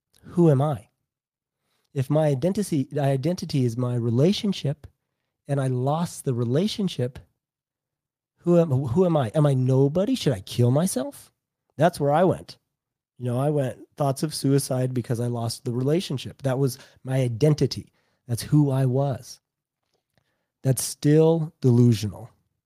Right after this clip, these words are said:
If my identity is based in transient things, I'm headed for trouble. The world of form is extremely transient. Everything fluctuates. Jobs come and go. Relationships come and go.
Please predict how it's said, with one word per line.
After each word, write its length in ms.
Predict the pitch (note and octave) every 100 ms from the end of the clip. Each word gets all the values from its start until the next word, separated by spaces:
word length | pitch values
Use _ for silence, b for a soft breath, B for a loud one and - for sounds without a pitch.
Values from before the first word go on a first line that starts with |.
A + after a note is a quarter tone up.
| _ _ _ _ _ _ _ _ _ _ _ _ -
If 200 | B2+ B2
my 260 | B2+ B2+ A#2+
identity 800 | A2 C3+ D#3 E3+ - F3 F3 - _ _ _ _
is 180 | A#2+ G2
based 580 | G2 B2 C3 C#3+ - -
in 180 | A#2 G#2+
transient 680 | - B2+ C3 C#3+ C#3 D3+ C#3+
things, 540 | - C3+ G#2+ G2+ - _
I'm 160 | A#2+ A2
headed 320 | G2 A2+ A2
for 140 | - G#2
trouble. 420 | - F#2+ E2+ - _ _ _ _ _ _ _
The 80 | A#2
world 280 | A2+ C#3+ D#3
of 100 | D3+
form 360 | C3+ C3 B2+
is 140 | A#2 G#2
extremely 520 | G#2+ - C3 C3 B2+
transient. 640 | B2+ B2 G#2 F#2 - - _ C3+
Everything 640 | D3 E3+ D#3 D3 C#3+ C3
fluctuates. 720 | - G#2+ - G#2 D2 - -
Jobs 420 | - C3 C#3+ C3+
come 200 | - C#3
and 100 | C3
go. 140 | A#2 F#2+
Relationships 760 | G#2+ B2+ C3 - - B2+ -
come 220 | - A#2 A2+
and 80 |
go. 240 | G#2 E2